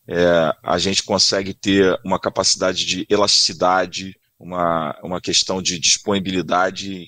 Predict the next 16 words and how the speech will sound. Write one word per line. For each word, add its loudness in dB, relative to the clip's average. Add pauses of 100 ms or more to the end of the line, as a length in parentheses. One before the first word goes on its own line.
impreced-, -2 (640)
assim, -2
sem, 0
sem 2
paralelo 0
com -18
o -16
passado. 0 (240)
Qualquer -4
coisa 0
que -4
a 2
gente 2
pensava 0
em -6
fazer, 0